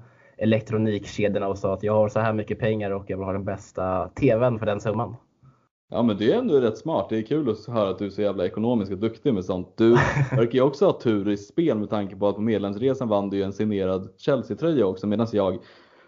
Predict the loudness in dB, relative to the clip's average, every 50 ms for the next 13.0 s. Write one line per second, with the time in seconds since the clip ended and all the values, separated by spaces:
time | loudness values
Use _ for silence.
0 | _ -4 0 2 4 6 6 6 6 6 4 2 2 2 0 0 -2 -2 -2 0
1 | 2 2 2 0 0 -2 -4 -6 -6 -6 -8 -10 -10 -12 -12 -12 -12 -16 _ _
2 | -10 -8 -4 -2 -2 -2 -2 -4 -8 -10 -10 -6 -4 -4 -2 -2 -2 -2 -2 -2
3 | 0 0 2 2 0 -2 -6 -12 -16 -8 -4 -2 0 0 2 2 0 0 0 0
4 | -2 -2 -2 -6 -8 -10 -10 -10 -10 -14 -10 -2 0 0 0 0 -2 -4 -8 -8
5 | -4 -2 -2 -2 -2 -4 -4 -6 -4 -4 -2 -2 0 -2 0 4 4 6 6 4
6 | 4 0 -4 -16 -20 -12 _ 2 4 4 4 4 0 -2 2 2 2 4 4 4
7 | 4 4 2 2 0 -2 -2 -2 -2 -2 -4 -6 -2 0 2 2 2 2 0 0
8 | -2 -4 -4 -4 -4 -2 -2 -2 -2 -2 -2 -2 -4 -6 -8 -6 -4 -4 -4 -2
9 | -2 -2 0 0 0 -2 -2 -4 -6 -8 -6 -4 -2 0 2 2 2 2 4 4
10 | 2 2 2 0 -2 -2 -2 -2 -2 -2 -4 -6 -6 -6 -6 -4 -2 0 0 2
11 | 0 0 -2 -4 -6 -8 -4 -2 -2 0 2 2 0 0 0 0 0 0 0 -2
12 | -4 -4 -4 -4 -2 0 0 2 2 0 0 -2 -4 -6 -8 -8 -8 -12 -18